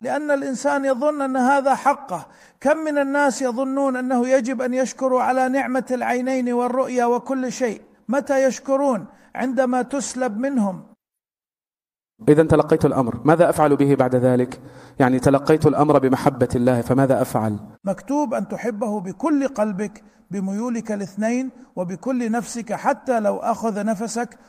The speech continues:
Speaker 1: وبكل قوتك، أي بكل مالك، وبكل قدر يقدره لك. كن شاكراً له جدًا جدًا،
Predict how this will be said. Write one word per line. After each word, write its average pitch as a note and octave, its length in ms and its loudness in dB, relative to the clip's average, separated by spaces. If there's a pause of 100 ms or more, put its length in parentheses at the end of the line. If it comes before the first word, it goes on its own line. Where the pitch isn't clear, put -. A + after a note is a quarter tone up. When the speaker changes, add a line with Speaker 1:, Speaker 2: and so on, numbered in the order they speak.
(120)
Speaker 1:
وبكل A#3+ 580 -2
قوتك، B3 680 -2 (240)
أي G#3 120 -2
بكل A3+ 500 -4
مالك، A#3 540 0 (220)
وبكل G#3 520 -4
قدر A3+ 360 0
يقدره G#3 840 -4
لك. A#3 320 -4 (220)
كن G#3+ 160 -2
شاكراً A3+ 520 -2
له G#3+ 340 -2
جدًا D4 440 -4
جدًا، G#3+ 480 -4